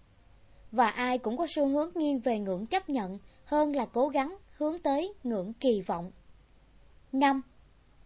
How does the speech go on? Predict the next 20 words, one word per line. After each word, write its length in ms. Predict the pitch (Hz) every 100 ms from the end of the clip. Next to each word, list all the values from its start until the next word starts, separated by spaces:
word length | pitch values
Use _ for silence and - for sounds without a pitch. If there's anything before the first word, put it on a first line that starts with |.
| -
bạn 280 | 247 247 226
phải 160 | 247 294
nâng 220 | 320 294
cao 320 | 302 285 285
ngưỡng 360 | 262 233 180 220
chấp 240 | 349 370
nhận 320 | 262 196 190 - - -
bằng 180 | 254 220
cách 200 | 349 - - -
thiết 240 | 403 415
lập 200 | 254 214
mối 200 | 254 339
quan 200 | 320 294
hệ 260 | 277 208 202
với 180 | 311 330
những 220 | 233 269
người 280 | 262 226 190
hơn 260 | 220 269
hẳn 340 | 254 220 190 262
mình, 220 | 240